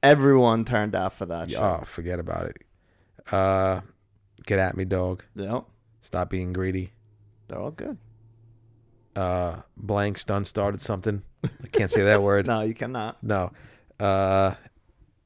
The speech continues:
Speaker 2: and then one of my favorites is, uh, is it What These Bitches Want with
Speaker 1: These
Speaker 2: Cisco?
Speaker 1: Bitches Need.
Speaker 2: Yeah.
Speaker 1: Yeah.
Speaker 2: Keisha, Letitia,
Speaker 1: A second
Speaker 2: Latoya.
Speaker 1: Cisco reference of the day already. <laughs>
Speaker 2: That's right. We were talking about Cisco off the air.
Speaker 1: Yep.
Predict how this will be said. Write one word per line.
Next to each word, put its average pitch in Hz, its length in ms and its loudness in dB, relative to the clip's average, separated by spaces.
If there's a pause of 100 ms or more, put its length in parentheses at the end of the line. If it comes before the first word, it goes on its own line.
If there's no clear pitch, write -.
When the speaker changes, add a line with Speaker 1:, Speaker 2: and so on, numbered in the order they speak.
(120)
Speaker 2:
and 107 120 0
then 120 200 0
one 170 120 4
of 233 60 4
my 254 100 8
favorites 123 500 2
is, 110 220 0
uh, 104 280 4 (1400)
is 110 160 -6
it 113 80 -2
What 123 180 2
These 131 140 -4
Bitches 127 300 0
Want 107 360 -2 (640)
with 101 140 -6
Speaker 1:
These 123 180 -4
Speaker 2:
Cisco? 120 260 0
Speaker 1:
Bitches 107 260 -6
Need. 120 300 -8
Speaker 2:
Yeah. 107 220 -2 (260)
Speaker 1:
Yeah. 120 160 -8 (520)
Speaker 2:
Keisha, - 480 -6 (320)
Letitia, - 580 -8 (180)
Speaker 1:
A 104 80 -12
second - 380 0
Speaker 2:
Latoya. 90 100 2
Speaker 1:
Cisco - 300 2
reference 135 420 2
of - 120 6
the 143 80 10
day 120 340 4
already. 117 400 4 (180)
<laughs> - 180 -16
Speaker 2:
That's - 180 -4
right. 143 300 0 (400)
We - 80 -2
were - 40 2
talking 131 220 6
about 117 160 6
Cisco 120 360 0
off 113 100 -2
the 113 180 2
air. 95 200 0 (340)
Speaker 1:
Yep. - 100 -8